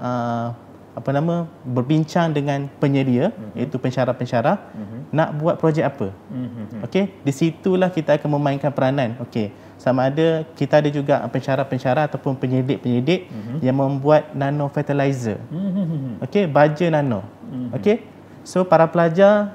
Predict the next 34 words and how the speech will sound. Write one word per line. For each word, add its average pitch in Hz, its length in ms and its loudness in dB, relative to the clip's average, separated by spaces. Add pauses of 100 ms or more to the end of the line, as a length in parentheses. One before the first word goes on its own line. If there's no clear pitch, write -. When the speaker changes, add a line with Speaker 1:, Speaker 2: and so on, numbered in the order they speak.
(120)
Speaker 1:
akan 147 320 -2
berpeluang 160 800 0
untuk 151 640 -2
membuat 139 560 -2 (360)
penyelidikan 156 800 0
Speaker 2:
Mhm. 117 340 -10 (240)
Speaker 1:
nano 147 460 0
fertilizer 135 680 -2
sebagai 123 400 0
contoh. 120 400 -6
Speaker 2:
Mhm. 110 400 -10
Speaker 1:
Dan 147 160 0
saya 160 240 2
sendiri 185 320 -4
adalah 143 460 0
nano 143 240 0
coating. 127 340 -4 (140)
Speaker 2:
Okey. 185 420 -10
Speaker 1:
Okey, 135 240 -2
Speaker 2:
Mhm. 170 80 0
Speaker 1:
nano 143 160 0
coating, 143 380 -2
iaitu 123 260 -4
cat - 240 0
lah. 147 140 0 (260)
Speaker 2:
Okey. 120 140 -4
Speaker 1:
Kita 123 100 -2
boleh 127 160 0
masukkan, 127 640 0
ah, 110 380 -2 (260)
elemen-elemen 127 720 0
ataupun 127 240 -4
nanomaterial 123 580 -2
dalam, 120 320 0